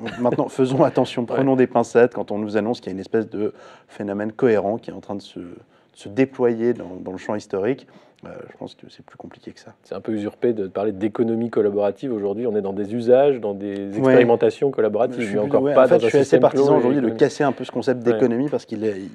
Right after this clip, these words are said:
Speaker 1: il a, on a toujours été clair là-dessus sur le
Speaker 2: Ouais.
Speaker 1: fait que c'était pas une espèce de, que c'était un concept qui n'était pas homogène, quoi, qui mettait, qui mélangeait des choses
Speaker 2: Mhm.
Speaker 1: assez différentes, mais qui avait une forme de cohérence. Euh, mais effectivement, je pense qu'il est travaillé par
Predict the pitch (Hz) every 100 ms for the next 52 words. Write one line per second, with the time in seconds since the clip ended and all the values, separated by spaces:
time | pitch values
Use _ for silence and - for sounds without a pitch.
0 | 98 107 117 127 127 104 - - - -
1 | 107 107 143 139 123 101 - 107 101 -
2 | 127 95 87 113 110 98 107 101 110 113
3 | - - 104 92 90 90 - - - _
4 | 101 - 104 98 - - _ - 98 98
5 | 98 - - 110 107 104 98 90 92 85
6 | - 90 104 104 - 98 98 107 107 113
7 | 107 107 110 101 98 101 131 117 98 98
8 | 104 120 113 - 127 127 117 - 95 87
9 | - _ - - - _ 92 90 98 104
10 | 101 113 - 117 143 143 - - - 98
11 | - 113 107 - 107